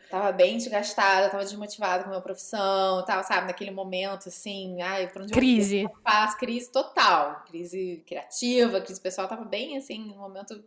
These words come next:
Speaker 1: chato, difícil. Aí, quando a gente chegou em Singapura, a princípio, a gente ia ficar um ano e meio. A gente acabou ficando cinco. Então, no primeiro <laughs>
Speaker 2: O que,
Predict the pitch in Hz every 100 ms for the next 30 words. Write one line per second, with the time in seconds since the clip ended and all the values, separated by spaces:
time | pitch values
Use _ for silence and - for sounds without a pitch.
0 | _ - - 196 170 190 208 156 175 185
1 | 269 330 330 285 214 190 - 160 - 214
2 | 196 220 240 190 - 226 202 214 208 -
3 | 202 196 202 220 214 175 156 156 _ 175
4 | 170 180 180 - 190 214 - 196 175 -
5 | - - 262 - 311 339 508 494 381 -
6 | 294 - - 453 - 466 - 392 - -
7 | 659 - - - 508 508 466